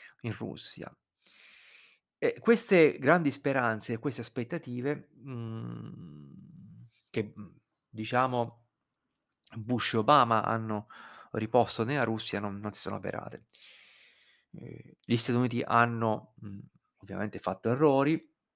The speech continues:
ehm, e queste speranze sono fallite perché, ehm, i termini di Putin,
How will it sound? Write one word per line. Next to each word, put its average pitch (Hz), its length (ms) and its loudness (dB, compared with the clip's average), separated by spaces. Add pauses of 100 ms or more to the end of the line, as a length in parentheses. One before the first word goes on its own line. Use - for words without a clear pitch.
(1120)
ehm, 110 1000 0 (140)
e 120 80 -10
queste 120 220 2
speranze 147 380 2
sono 123 180 -2
fallite 135 420 0
perché, 113 640 0 (440)
ehm, - 140 -12 (500)
i 110 100 -8
termini 123 380 2
di 113 140 -4
Putin, 117 600 -4